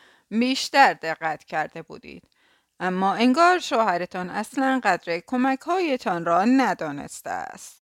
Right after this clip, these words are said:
چیزی را که شبیه آچار به نظر می‌رسد برمی‌دارید، به خانه برمیگردید، از حال می‌گذرید و به طرف حمام می‌روید و دستتان را از لای در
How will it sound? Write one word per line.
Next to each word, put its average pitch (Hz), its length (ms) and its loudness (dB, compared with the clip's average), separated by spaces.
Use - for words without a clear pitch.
چیزی 370 440 0
را 262 220 6
که 277 160 -6
شبیه 269 580 0
آچار 254 500 0
به 247 120 2
نظر 185 380 0
می‌رسد 185 640 -2
برمی‌دارید، 175 840 0
به 240 100 0
خانه 262 380 2
برمیگردید، 160 960 -4
از 190 220 -4
حال 202 320 4
می‌گذرید 302 840 -2
و 214 120 0
به 214 120 -4
طرف 175 360 -2
حمام 254 580 2
می‌روید 160 600 -10
و 185 140 -4
دستتان 330 640 0
را 285 80 6
از 247 200 4
لای 214 280 -2
در 170 320 2